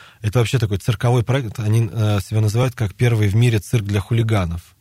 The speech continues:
То есть это цирк, в котором, э, в труппе участвуют дети, э, там, из, э, ну, со сложной жизненной какой-то ситуацией, э, с особенностями здоровья, там, и так далее.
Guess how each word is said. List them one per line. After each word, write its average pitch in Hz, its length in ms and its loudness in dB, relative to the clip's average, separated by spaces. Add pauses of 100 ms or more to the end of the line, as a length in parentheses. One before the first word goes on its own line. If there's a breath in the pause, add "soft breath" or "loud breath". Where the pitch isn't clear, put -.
То - 80 -8
есть - 120 -6
это 110 120 -2
цирк, - 320 -4
в - 80 -20
котором, 120 500 0 (560 loud breath)
э, 107 320 -2
в - 60 -18
труппе 156 340 0
участвуют 117 720 -2
дети, 107 680 0
э, 90 40 -4
там, 92 320 -2
из, - 340 -8
э, 90 400 -2 (160)
ну, 110 360 -4 (140)
со - 200 -6
сложной 95 520 -2
жизненной 90 360 -4
какой-то 87 220 -10
ситуацией, 117 880 -2
э, 92 320 -2
с - 240 -20 (260)
особенностями 92 600 -4
здоровья, 110 580 0
там, 98 220 -4
и - 40 -2
так 131 180 -4
далее. 95 300 -4